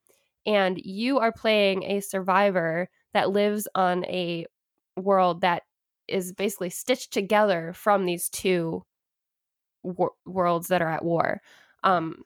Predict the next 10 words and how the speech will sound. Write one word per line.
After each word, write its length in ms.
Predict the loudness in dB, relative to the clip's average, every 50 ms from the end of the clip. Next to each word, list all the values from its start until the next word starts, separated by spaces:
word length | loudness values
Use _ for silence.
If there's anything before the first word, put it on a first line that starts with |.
| -18 -8
the 140 | -6 -4 -4
style 440 | -4 0 2 4 4 4 4 2 2
of 140 | 0 2 2
it 200 | 0 0 0 -2
is 200 | -4 -4 -4 -4
very 760 | -8 -8 -2 0 2 2 2 2 2 0 0 0 -2 -4 -4 -6 -14 _ _ _ _ -20 _ _ _ _ _ _ _ _ _ _ _ _ _ _ _ _ _ _ _ _ _ -4
a-, 100 | -4 -4 -4 _ _ 0
atmospheric, 640 | 0 2 2 0 -2 -2 -2 -2 -2 -2 -2 -2 -4 -6
I 80 | -6 -4
guess, 540 | -2 -2 -2 -2 -4 -6 -8 -8 -8 -10